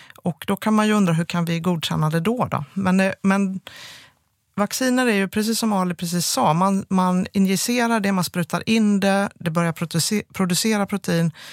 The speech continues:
och det försvinner. Ehm, det finns ingenting i de här vaccinerna som ligger kvar och ger någon långsiktig toxisk effekt. Det är inte som, som läkemedel som man kanske äter varje dag,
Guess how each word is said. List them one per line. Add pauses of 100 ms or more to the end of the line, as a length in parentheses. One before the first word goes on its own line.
(200)
och
det
försvinner. (680)
Ehm, (360)
det
finns
ingenting
i
de
här
vaccinerna
som
ligger
kvar
och
ger
någon
långsiktig (440)
toxisk
effekt. (480)
Det
är
inte
som,
som
läkemedel
som
man
kanske
äter
varje
dag,